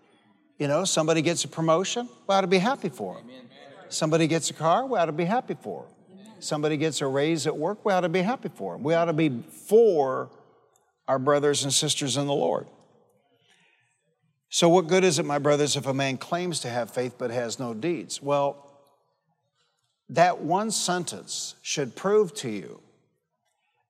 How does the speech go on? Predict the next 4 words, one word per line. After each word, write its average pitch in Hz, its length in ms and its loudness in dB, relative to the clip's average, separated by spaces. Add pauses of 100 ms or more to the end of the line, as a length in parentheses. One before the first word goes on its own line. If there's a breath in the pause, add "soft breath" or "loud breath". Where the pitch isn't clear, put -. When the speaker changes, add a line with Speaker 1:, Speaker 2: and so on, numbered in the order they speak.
Speaker 1:
that 127 380 0 (960)
it's 143 200 0
about 131 440 0 (1800)
action - 420 0